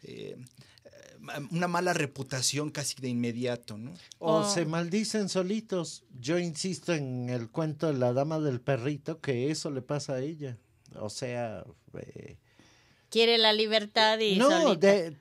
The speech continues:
Speaker 2: da-, sucede lo que debe suceder en ese cuento. Nunca nos lo narran abiertamente, pero
Speaker 3: Ese es el,
Speaker 2: sucede.
Speaker 3: ese es el chiste de Chekhov.
Speaker 2: Y sin embargo, todo el tiempo ella se está maldiciendo por haber permitido que sucediera, ¿no?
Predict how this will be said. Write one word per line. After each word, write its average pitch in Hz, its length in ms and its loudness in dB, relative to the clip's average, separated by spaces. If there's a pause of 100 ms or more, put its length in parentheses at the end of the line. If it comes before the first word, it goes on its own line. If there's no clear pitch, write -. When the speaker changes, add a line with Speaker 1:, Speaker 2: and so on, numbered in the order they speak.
Speaker 2:
da-, 165 500 -2
sucede 240 920 2
lo 151 320 0
que 160 140 0
debe 185 280 4
suceder 151 680 0
en 147 140 -2
ese 160 300 -2
cuento. 160 540 -6 (680)
Nunca 151 460 0
nos 123 220 -4
lo 135 160 4
narran 143 460 0
abiertamente, 127 1000 -6
pero 104 540 -8
Speaker 3:
Ese 165 280 -6
es 170 80 -4
el, 185 140 -2
Speaker 2:
sucede. 165 240 2
Speaker 3:
ese 208 160 0
es 214 120 -6
el 185 140 -8
chiste 208 400 -6
de 180 120 -4
Chekhov. 196 440 -2
Speaker 2:
Y 202 80 4
sin 220 260 0
embargo, 226 580 2
todo 240 300 0
el 226 140 -4
tiempo 226 380 -2
ella 214 200 2
se 190 140 -2
está 220 240 -2
maldiciendo 208 840 -2
por 156 540 -4
haber 170 340 0
permitido 175 760 0
que 160 120 -4
sucediera, 151 640 -6
¿no? 151 180 -16